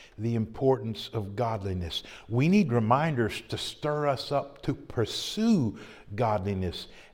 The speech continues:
and the source of those reminders is the Scripture.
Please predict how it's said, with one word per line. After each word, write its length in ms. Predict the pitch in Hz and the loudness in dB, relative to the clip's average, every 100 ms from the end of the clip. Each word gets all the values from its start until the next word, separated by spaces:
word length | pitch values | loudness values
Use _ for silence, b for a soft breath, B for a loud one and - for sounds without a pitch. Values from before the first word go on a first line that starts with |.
| - | -2
and 200 | 120 104 | 0 0
the 100 | 104 | -2
source 720 | - - 180 120 90 - - | -2 0 2 2 -2 -8 -4
of 160 | 107 | -2
those 300 | 101 104 92 | 2 2 2
reminders 800 | 95 95 113 113 107 85 76 - B B B - | -2 0 0 2 0 -2 -4 -8 B B B -8
is 220 | 95 76 | -6 -6
the 160 | 76 82 | -6 -8
Scripture. 880 | - - - - - 87 - - | -8 -8 -8 -10 -10 -10 -10 -16